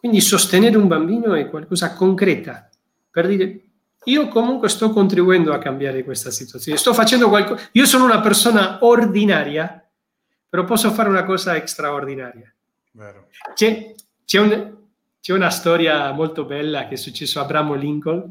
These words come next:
Speaker 2: Mhm.
Speaker 1: presidente degli Stati Uniti, va in una chiesa, eh, il pastore, una chiesa battista, vede il presidente della,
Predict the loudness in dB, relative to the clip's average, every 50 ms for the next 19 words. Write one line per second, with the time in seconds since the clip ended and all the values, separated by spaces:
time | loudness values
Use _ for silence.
0 | -20 _ _ _ _ _ _ -18 -12 -8 -6 -4 0 0 0 0 0 -2 -2 -2
1 | -4 -4 -4 -2 -2 -2 -2 -2 -4 -6 -6 -8 -12 -20 _ _ _ -2 0 2
2 | 2 2 2 2 2 2 2 2 2 2 0 0 -2 -4 -10 -18 _ _ _ _
3 | _ _ _ _ _ _ _ _ _ _ _ _ _ _ -18 -16 -14 -12 -12 -12
4 | -10 -6 -2 -2 0 2 4 4 4 4 4 4 4 4 4 4 4 2 2 2
5 | 0 0 0 -2 -2 -4 -6 -6 -4 -4 -8 -8 -8 -4 -2 -2 0 0 2 2
6 | 2 2 2 2 4 4 4 6 4 4 4 4 2 4 6 6 6 6 6 6
7 | 6 6 6 4 2